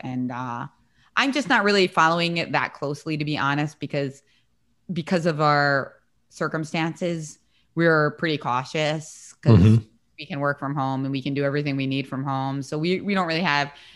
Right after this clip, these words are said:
Speaker 1: as soon as we decided not to send our son to daycare this year, which was kind of a tough decision,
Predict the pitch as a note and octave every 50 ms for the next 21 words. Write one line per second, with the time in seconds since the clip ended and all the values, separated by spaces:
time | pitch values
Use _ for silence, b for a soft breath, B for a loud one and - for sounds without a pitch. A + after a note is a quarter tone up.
0 | B B F#3 F#3 C4 B3+ A#3 G#3+ G3+ F#3 F#3 D#3 - - F3 E3 E3 E3 D#3+ D#3
1 | D3+ D3 D3 - C#3+ - D3+ C#3 C#3 C#3+ C#3 C#3 C#3+ - - C3+ C3+ C#3 C#3+ B2
2 | C3 C3 C3+ C3+ - D3 C#3+ C#3+ C#3 D3 D3 D3 - - - - - - _ -
3 | - D3+ D3+ D3 D3 D3 C#3 C3+ - - C3+ - D3+ C3+ C#3+ C#3 C#3 - C#3 B2+
4 | - - C3 - C#3 C3 C3 D#3+ D#3 D#3 D#3 D#3+ D#3+ D#3+